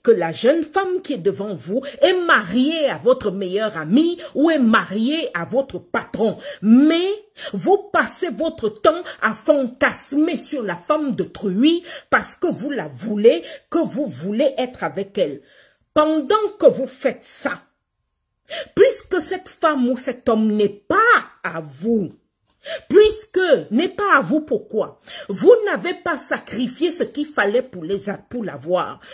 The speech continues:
Je vais être très clair, j'ai dit, hein, on est des grandes personnes ici. Un homme, quand un homme veut épouser une femme, il y a un processus que l'homme suit pour que la femme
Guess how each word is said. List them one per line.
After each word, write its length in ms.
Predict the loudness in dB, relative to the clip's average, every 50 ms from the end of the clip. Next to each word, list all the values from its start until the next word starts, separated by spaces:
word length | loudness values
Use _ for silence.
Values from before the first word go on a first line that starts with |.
| -18 -18 -12 -12
Je 220 | -10 2 6 6
vais 240 | 6 6 4 2 2
être 260 | 2 2 0 -2 -8
très 340 | -8 -8 -6 -6 -6 -6 -6
clair, 320 | -4 -2 2 2 2 2
j'ai 160 | 2 0 0
dit, 320 | 0 0 -4 -4 -4 -4 -6
hein, 160 | -10 -12 -18 _ _ -20 -6 -2
on 160 | 0 2 2
est 120 | 0 -2
des 120 | -4 -6 -6
grandes 460 | -4 -6 -6 -4 -4 -4 -6 -8 -8
personnes 420 | -12 -12 -12 -12 -16 -16 -16 -16
ici. 340 | -16 -18 -18 -20 -20 -20 -20 _ _ _ _ -10 -8 -8 -8 -4 2
Un 380 | 4 4 4 4 2 0 0 0
homme, 300 | 0 0 0 -2 -4 -4
quand 260 | -6 -8 -8 -2 0
un 260 | 0 2 2 4 4 2
homme 160 | 2 2 0
veut 200 | 2 2 2 2
épouser 400 | 0 -6 -8 -12 -6 -4 -2 -2
une 120 | -2 -4
femme, 400 | -12 -8 -8 -8 -6 -6 -10 -12 -12 -12 -12 -2 4
il 220 | 6 6 6 6
y 140 | 0 0 0
a 160 | -2 0 -2
un 80 | -4 -6
processus 800 | -6 -2 2 2 2 2 0 -4 -4 -4 -4 -6 -6 -6 -6 -6
que 120 | 2 2
l'homme 380 | 2 4 4 2 2 2 0 -6
suit 500 | -10 -12 -6 0 0 2 2 0 -4 -6 -12 -20 -20 _ 0
pour 200 | 0 0 2 2
que 80 | -4
la 160 | -2 -2 -4 -4
femme 460 | -6 -6 -4 -4 -4 -4 -6 -8